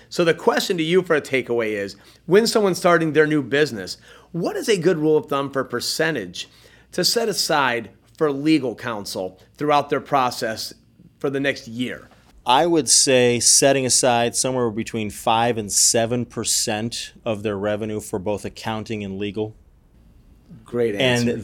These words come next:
Speaker 2: that should pay for itself if you get a good accountant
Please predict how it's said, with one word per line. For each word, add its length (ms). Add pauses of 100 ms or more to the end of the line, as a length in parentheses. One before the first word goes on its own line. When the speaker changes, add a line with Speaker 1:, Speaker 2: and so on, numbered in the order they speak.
Speaker 2:
that 320
should 680
pay 340
for 380
itself 680
if 220
you 80
get 260
a 120
good 260
accountant 680